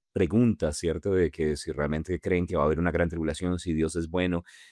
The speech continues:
¿dónde aparece eso en la Biblia? Entonces, me gustaría que habláramos un poquitico del propósito de la gran tribulación y voy a comenzar leyendo en Mateo veinticuatro, los versículos veintiuno al veintidós.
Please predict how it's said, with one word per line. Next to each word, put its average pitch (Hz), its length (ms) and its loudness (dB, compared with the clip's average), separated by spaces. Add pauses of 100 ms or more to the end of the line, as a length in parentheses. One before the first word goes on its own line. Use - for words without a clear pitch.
¿dónde 95 240 4
aparece 90 420 2
eso 90 180 0
en 95 80 0
la 87 100 4
Biblia? 95 360 2
Entonces, 104 220 0
me 117 80 4
gustaría 104 340 2
que 123 140 -2
habláramos 110 400 2
un 98 60 -4
poquitico 104 340 0
del 110 100 4
propósito 107 520 0
de 104 40 4
la 90 80 2
gran 82 180 -2
tribulación 92 640 -2 (540)
y 95 160 0
voy 95 320 2
a 113 160 2
comenzar 90 580 -4
leyendo 98 480 0
en 98 80 0
Mateo 95 440 2
veinticuatro, 107 640 0
los 87 180 -2
versículos 90 560 -4
veintiuno 92 500 -4
al 90 80 -4
veintidós. 82 680 -6